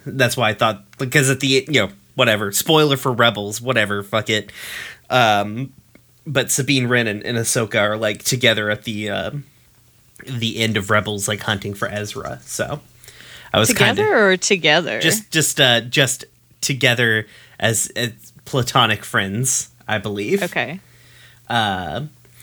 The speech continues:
Speaker 1: though you cannot convince me after watching the cut season or the final, final season of the Clone Wars that was on Disney Plus that Ahsoka was not supposed to date that weird girl from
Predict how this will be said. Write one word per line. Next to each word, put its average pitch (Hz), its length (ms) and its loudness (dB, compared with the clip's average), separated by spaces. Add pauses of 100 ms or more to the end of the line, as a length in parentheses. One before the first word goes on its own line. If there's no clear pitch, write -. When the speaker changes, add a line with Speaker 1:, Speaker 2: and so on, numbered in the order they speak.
(160)
Speaker 1:
though 131 280 2
you 127 180 0
cannot 151 400 2
convince 135 500 0
me 123 300 0
after 120 360 -2
watching 120 640 0
the 107 400 0 (800)
cut - 320 -2
season 113 720 -2 (420)
or 120 80 0
the 117 160 2
final, 117 480 2
final 110 380 0
season 110 440 -2
of 98 220 -4
the 117 80 -6
Clone 110 340 -4
Wars 104 300 -4
that - 100 0
was 113 140 -4
on 104 180 0
Disney 104 300 -4
Plus 101 480 -2 (580)
that 104 480 4
Ahsoka 110 720 2 (240)
was 110 260 -2
not 131 260 2
supposed 139 420 2
to 139 80 -2
date 127 340 2
that 123 220 0
weird 113 320 -2
girl 117 240 0
from 110 360 -6